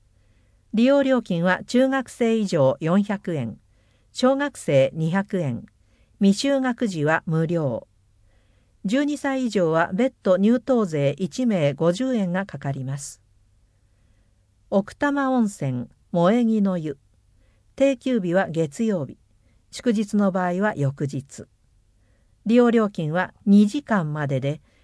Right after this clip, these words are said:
中学生以上四百円、小学生二百円、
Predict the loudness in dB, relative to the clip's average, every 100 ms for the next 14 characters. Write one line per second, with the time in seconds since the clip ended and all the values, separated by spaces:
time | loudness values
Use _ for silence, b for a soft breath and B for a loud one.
0 | _ -2 0 2 -2 -4 -2 0 0 -2
1 | -2 -2 -4 -2 0 0 -4 -6 -6 -6
2 | -10 _ _ _ _ -2 2 2 2 -4
3 | -4 0 0 0 0 0 -2 -2 -4 -4
4 | -6